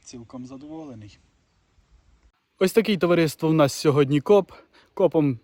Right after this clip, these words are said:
ми цілком задоволені. Знахідки були, вони були дуже-дуже прекрасні. Давно таких пляшечок не знаходили.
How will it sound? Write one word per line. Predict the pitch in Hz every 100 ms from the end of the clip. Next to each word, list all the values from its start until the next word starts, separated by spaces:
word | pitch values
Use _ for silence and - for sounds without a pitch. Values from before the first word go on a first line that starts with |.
| _
ми | 156 143
цілком | 143 131 143 131
задоволені. | 135 131 160 190 180 185 - - _
Знахідки | 131 123 165 139 143 143
були, | 135 143 143 123
вони | 123 143 139
були | 127 143 135 -
дуже-дуже | 117 190 175 147 131 139 123
прекрасні. | - 127 - 196 170 175 156 - _ - _
Давно | 127 143 170 147
таких | 127 131 -
пляшечок | 131 - - 120
не | 127
знаходили. | 117 139 208 185 180 185